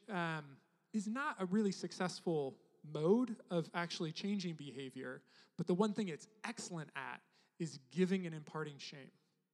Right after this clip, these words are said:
And so we carry this heavy weight that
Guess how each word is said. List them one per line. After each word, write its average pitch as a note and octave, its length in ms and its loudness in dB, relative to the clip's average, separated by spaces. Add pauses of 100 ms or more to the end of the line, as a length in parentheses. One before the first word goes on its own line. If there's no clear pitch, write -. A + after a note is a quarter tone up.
(880)
And D#3+ 120 -8
so F#3 180 2
we E3+ 200 -2 (140)
carry G#3+ 480 2
this D#3+ 200 -6
heavy F#3+ 360 0
weight D#3 600 -4 (440)
that D3 520 -4